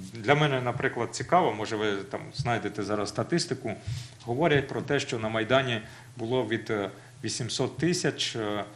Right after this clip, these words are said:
до мільйону шістсот чоловік. А коли за останні, скажімо, двадцять років в Європі,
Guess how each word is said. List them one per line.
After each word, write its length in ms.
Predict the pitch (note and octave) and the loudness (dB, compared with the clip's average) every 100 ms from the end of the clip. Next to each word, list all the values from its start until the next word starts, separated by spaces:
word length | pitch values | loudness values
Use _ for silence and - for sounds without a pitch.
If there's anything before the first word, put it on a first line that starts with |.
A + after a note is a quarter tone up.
| - - - - | -18 -20 -20 -14
до 300 | G#2 A2+ G#2 | -2 0 0
мільйону 680 | G#2 A2+ G#2 A#2 B2+ A#2 G#2 | 0 -2 -2 0 0 0 -6
шістсот 460 | - - - A#2 - | -6 -8 -4 -6 -6
чоловік. 520 | - A2 A2+ G#2+ F#2+ | -8 -4 -2 -2 -4
А 300 | F#2+ F#2+ G2 F#2+ | -4 -2 -2 -4
коли 240 | C3 D3+ D#3 | -4 -2 0
за 140 | B2+ | 0
останні, 580 | A#2+ - - B2 A2 G2+ | 0 2 2 2 2 -6
скажімо, 460 | - A2 G2 G#2 | -6 -6 -4 -4
двадцять 540 | G#2+ G#2+ A#2+ A#2+ A2 - | -4 0 0 0 -6 -4
років 380 | G#2+ G2 A2 G2 - - - - - | -4 -4 -6 -10 -10 -18 -20 -20 -12
в 40 | B2 | -4
Європі, 680 | A2+ G2 G#2+ B2 B2 A2+ | -2 0 0 0 0 -2